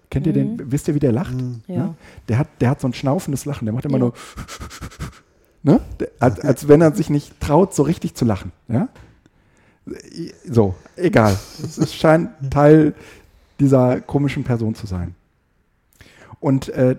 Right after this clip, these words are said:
Speaker 1: dann, äh, war das zweite große Thema, Digi-, jetzt passt auf, Digitalisierung, Fluch oder Segen?
Speaker 2: Oh nein.
Speaker 1: Und der sitzt auf Stage eins und es ist Gunter Dück. Und du denkst,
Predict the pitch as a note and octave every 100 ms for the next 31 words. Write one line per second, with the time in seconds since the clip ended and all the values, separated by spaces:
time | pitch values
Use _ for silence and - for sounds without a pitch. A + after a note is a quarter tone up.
0 | - - B2+ D3 F#3 - - C3+ C3+ -
1 | - _ _ D#3 E3+ - B2+ C3+ - -
2 | B2+ C#3+ E3+ D3+ C3 F#3 - - D3+ D3
3 | C#3+ D3 - _ _ _ - C#3+ - B2+
4 | - C#3 - - - _ _ _ B2+ D3+
5 | E3 C3+ A#2+ C3+ D3+ A2+ G#3 - _ _
6 | _ _ _ - C#3 F3 _ _ _ -
7 | B2+ B2 B2 C#3 G2 - - G3+ F3 C#3+
8 | F2+ C#3 - _ _ _ _ _ _ _
9 | _ C3 C#3 B2+ - - - - C#3 -
10 | - D3+ B2+ - B2 C3 B2 B2+ C#3+ D3
11 | B2+ D#3+ - _ _ _ _ _ _ _
12 | _ _ _ _ C3 A#2+ A#2+ B2 D#3+ -
13 | -